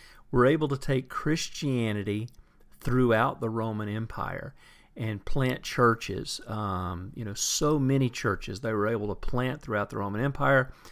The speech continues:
which spread Christianity, the rise of the church, which led ultimately to the,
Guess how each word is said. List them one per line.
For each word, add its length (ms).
which 340
spread 640
Christianity, 1120
the 80
rise 460
of 80
the 80
church, 600
which 460
led 340
ultimately 800
to 240
the, 260